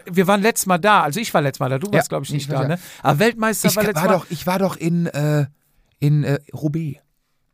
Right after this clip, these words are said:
Speaker 1: Ach ja, richtig. Aber w-, war ein cooles Rennen,
Speaker 2: Ist toll.
Speaker 1: tolle Bratwurst, kühles Bier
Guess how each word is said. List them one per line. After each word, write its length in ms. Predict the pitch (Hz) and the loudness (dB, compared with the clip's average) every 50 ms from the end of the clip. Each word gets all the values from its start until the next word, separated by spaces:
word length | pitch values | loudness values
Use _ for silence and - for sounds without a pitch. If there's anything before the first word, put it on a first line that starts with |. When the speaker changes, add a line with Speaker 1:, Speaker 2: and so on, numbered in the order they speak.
| _ _ - | _ _ -6
Speaker 1:
Ach 60 | 127 | -6
ja, 200 | 147 165 160 156 | -4 -4 -6 -6
richtig. 400 | 147 143 160 - - - 120 - - - - - - - | -6 -8 -10 -10 -8 -10 -10 -10 -12 -18 -20 -20 -10 -4
Aber 300 | - 160 165 180 170 147 | 0 2 4 4 2 2
w-, 40 | - _ | -4 _
war 200 | - 160 190 185 | -2 0 2 2
ein 140 | - 190 - | 0 0 -4
cooles 500 | - - 233 262 247 240 190 - - - | -4 -2 0 2 2 2 2 0 -2 -2
Rennen, 300 | 170 190 208 214 226 208 | -2 -2 0 0 -2 -4
Speaker 2:
Ist 80 | 185 - | -4 -6
toll. 200 | 143 123 123 117 - _ _ | -6 -6 -6 -6 -8 _ _
Speaker 1:
tolle 280 | - 190 208 247 247 220 | 0 2 4 4 4 4
Bratwurst, 720 | 165 180 147 180 196 214 208 - 196 208 214 202 - - _ _ _ _ _ | 2 0 0 0 0 0 -2 -4 -4 -2 -2 -2 -4 -8 _ _ _ _ _
kühles 400 | - 208 214 196 190 180 - - | -6 -6 -4 -4 -4 -6 -6 -6
Bier 420 | - 185 180 190 196 202 202 196 | -8 -6 -2 0 2 2 2 0